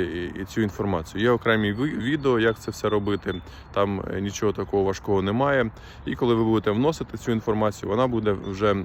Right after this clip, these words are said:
е, рахуватися вам як, е, трудовий стаж за періоди до дві тисячі четвертого року. Наприклад, я це все зробив, і, е, який плюс в чому, в цьо-, в цьому? По-перше, вон-, е, ця інформація буде, е, завжди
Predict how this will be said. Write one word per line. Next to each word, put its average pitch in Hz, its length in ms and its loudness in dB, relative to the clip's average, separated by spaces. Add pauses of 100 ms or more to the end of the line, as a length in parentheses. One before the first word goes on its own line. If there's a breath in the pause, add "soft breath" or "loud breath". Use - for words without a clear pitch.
(180)
е, 90 440 0 (100)
рахуватися 101 640 0
вам 95 240 2
як, 90 260 -2 (400 loud breath)
е, 92 140 0
трудовий 101 400 2
стаж 123 380 4 (240 loud breath)
за 98 260 2
періоди 104 520 2
до 107 300 2 (280)
дві 98 120 -6
тисячі 98 400 -6
четвертого 92 460 0
року. 87 320 -2 (260 loud breath)
Наприклад, 107 420 0
я 120 120 6
це 113 140 -4
все 98 160 -8
зробив, 123 580 -2
і, 101 440 2 (500 loud breath)
е, 92 340 0 (340)
який 117 260 0
плюс 127 280 0
в - 80 -18
чому, 87 360 0
в 90 120 -8
цьо-, 101 180 -2
в - 20 -10
цьому? 90 360 0
По-перше, 113 460 2
вон-, 110 420 0
е, 101 100 0
ця 123 160 2
інформація 107 520 0
буде, 95 320 0 (500 loud breath)
е, 90 340 -2
завжди 104 540 0